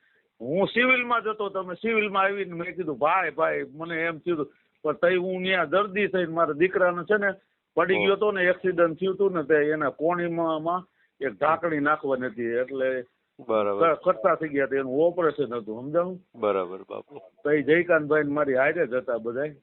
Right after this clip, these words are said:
Speaker 2: હા,
Speaker 1: એટલે ઈ
Speaker 2: હા.
Speaker 1: તો મારે તો ઈ છોકરાનું કામ, હું સિવિલમાં જ હતો, કારણ કે હું એવો પૈસાવાળો માણસ નથી.
Speaker 2: હા, બરાબર, બાપુ.
Speaker 1: પણ વેલનાથ બાપુ છે ને, ઈ અમારો રૂખડિયો સાધુ છે, એટલે અમે બધાય રૂખડિયા સાધુ હોય.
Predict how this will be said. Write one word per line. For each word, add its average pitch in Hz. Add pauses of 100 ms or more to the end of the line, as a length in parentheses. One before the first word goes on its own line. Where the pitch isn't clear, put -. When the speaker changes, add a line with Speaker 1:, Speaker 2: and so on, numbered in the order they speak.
Speaker 2:
હા, 110
Speaker 1:
એટલે 151
ઈ -
Speaker 2:
હા. 202
Speaker 1:
તો 170
મારે 143
તો 165
ઈ 160
છોકરાનું 156
કામ, 151
હું 151
સિવિલમાં 185
જ 135
હતો, 123
કારણ 147
કે 147
હું 160
એવો 180
પૈસાવાળો 180
માણસ 180
નથી. 165 (380)
Speaker 2:
હા, 110
બરાબર, 95
બાપુ. 98
Speaker 1:
પણ 160
વેલનાથ 190
બાપુ 180
છે 196
ને, 170
ઈ 165
અમારો 160
રૂખડિયો 160
સાધુ 139
છે, 135
એટલે 131
અમે 143
બધાય 143
રૂખડિયા 139
સાધુ 113
હોય. 120